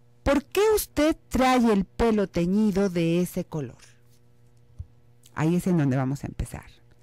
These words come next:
"¿Por qué lo trae de ese largo o de ese corto?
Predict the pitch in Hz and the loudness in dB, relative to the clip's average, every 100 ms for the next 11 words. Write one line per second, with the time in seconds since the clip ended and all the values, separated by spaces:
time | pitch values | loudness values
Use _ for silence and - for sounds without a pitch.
0 | _ - - - - 226 - 294 320 311 | _ -20 -20 -10 -2 -2 0 0 2 0
1 | 240 226 240 214 196 175 175 190 180 180 | 0 0 2 2 0 0 -2 -4 -2 0
2 | 175 170 143 135 - _ _ - _ - | 0 -2 -8 -12 -16 _ _ -20 _ -2
3 | 151 143 135 139 156 - 165 160 151 - | 0 0 -2 -2 -6 -4 -2 0 -2 -12
4 | - | -20